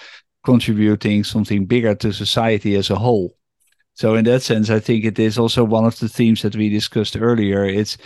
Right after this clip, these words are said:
at a certain moment also, you know, almost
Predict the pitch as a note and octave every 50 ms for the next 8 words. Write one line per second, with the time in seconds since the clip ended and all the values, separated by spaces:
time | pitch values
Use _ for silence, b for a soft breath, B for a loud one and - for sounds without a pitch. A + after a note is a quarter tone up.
0 | B B B B _ - G2 G#2+ A2+ A#2 - - C3 B2+ B2 B2+ A#2 A2 A2 G#2+
1 | G#2 G#2 G#2+ G#2 G#2+ A2 A2+ G#2+ - A#2+ A2 A2 G#2+ G#2+ G#2 G2+ B B B B
2 | B B B B B _ _ _ _ _ A#2+ A#2 A#2 A2+ A2 G#2+ G#2+ G#2+ G#2 -
3 | _ _ _ _ _ C3+ D3+ D#3+ C#3 A#2+ A2 A2 A#2 A2+ - - - - - -